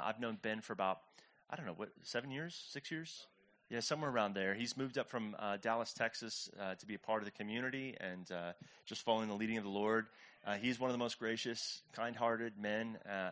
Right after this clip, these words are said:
a true pastor in the very, in every sense of the word, like the one who goes after the lost sheep, uh, does this to the least of these. And so it's my honor and privilege to, to get to hear from him today, and I'm thankful that we get to share him with you guys.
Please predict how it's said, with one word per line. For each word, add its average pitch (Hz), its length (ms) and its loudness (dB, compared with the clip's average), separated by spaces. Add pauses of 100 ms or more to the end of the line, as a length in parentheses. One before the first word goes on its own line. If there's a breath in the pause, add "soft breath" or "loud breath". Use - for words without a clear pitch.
a - 20 -4
true 113 320 -4
pastor 104 400 2
in 104 80 0
the 95 80 -2
very, 98 300 0
in 101 200 -4
every 104 180 2
sense - 280 0
of 101 100 -2
the 101 60 -4
word, 98 400 0
like 95 140 -2
the 101 80 -6
one 101 100 0
who 98 80 -2
goes 101 320 2
after 101 260 2
the 92 60 -4
lost 98 300 4
sheep, 104 320 -2 (440 loud breath)
uh, 85 300 -2 (160)
does 101 240 2
this 101 240 -2
to 101 140 -8
the 90 100 -6
least 101 340 -4
of 104 80 0
these. 101 440 -4 (340 loud breath)
And 101 100 -6
so 110 120 2
it's 104 100 -2
my 110 80 4
honor 107 320 4
and 98 100 -2
privilege 95 420 -2
to, 87 200 -4
to - 160 -12
get - 140 -8
to 101 60 -6
hear 107 180 2
from 101 160 -6
him 95 160 -4
today, 92 300 -2
and 87 80 -4
I'm 85 100 -8
thankful 98 360 -6
that 87 300 -4
we 104 60 -8
get 92 100 -10
to 87 60 -10
share 90 240 -4
him 90 100 -6
with 85 140 -14
you 90 60 -6
guys. 80 300 -6